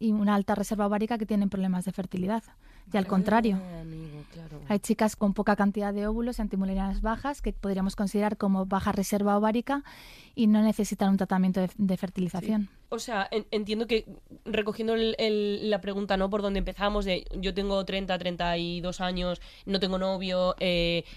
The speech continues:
Speaker 2: quiero ser madre,
Speaker 1: Ujú.
Speaker 2: seguro, cien por cien. Digamos que lo primero que tendría que hacer,
Speaker 1: Ujú.
Speaker 2: eh, es la, saber un poco la reserva ovárica que, que tengo, ¿no? ¿Cómo
Speaker 1: Sí.
Speaker 2: se hace esa prueba?
Speaker 1: Bueno, es algo muy sencillo. Eh, sería conveniente ir a un médico especialista.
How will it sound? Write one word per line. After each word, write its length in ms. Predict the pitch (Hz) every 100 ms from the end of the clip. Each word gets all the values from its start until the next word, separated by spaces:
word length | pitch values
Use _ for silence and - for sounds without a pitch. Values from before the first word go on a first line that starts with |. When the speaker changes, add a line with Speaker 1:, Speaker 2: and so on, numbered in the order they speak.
| -
Speaker 2:
quiero 180 | 196 185
ser 140 | 190
madre, 320 | 185 185 185
Speaker 1:
Ujú. 80 | 185
Speaker 2:
seguro, 400 | 208 185 190 185
cien 200 | 180 196
por 140 | 180 185
cien. 280 | 202 233 - - -
Digamos 280 | 202 214 -
que 220 | 208 -
lo 200 | 214 196
primero 340 | 196 190 196 214
que 100 | 226
tendría 360 | 220 214 208 196
que 80 | 196
hacer, 360 | - 208 247 - 220
Speaker 1:
Ujú. 160 | 175 202
Speaker 2:
eh, 800 | 202 185 180 175 170 170 165 -
es 260 | 185 - -
la, 200 | 202 185
saber 460 | - 190 180 190 202
un 160 | 208 185
poco 380 | 196 220 220
la 340 | 202 180 165 160
reserva 380 | 170 185 180 180
ovárica 340 | 180 165 160
que, 420 | 165 160 156 151 -
que 100 | 160
tengo, 280 | 165 151 151
¿no? 140 | - - -
¿Cómo 180 | 233 269
Speaker 1:
Sí. 60 |
Speaker 2:
se 40 | 240
hace 140 | 233
esa 180 | 254 240
prueba? 340 | 254 233 - - - _ - -
Speaker 1:
Bueno, 400 | 214 233 202 190
es 200 | - 220
algo 180 | 220 233
muy 160 | 233 233
sencillo. 760 | 233 220 - 277 269 339 403 - -
Eh, 440 | 208 202 196 196 214
sería 240 | - 202
conveniente 360 | 208 220 220 220
ir 80 | 214
a 40 |
un 60 | 214
médico 240 | 214 214
especialista. 760 | 208 220 190 208 233 247 -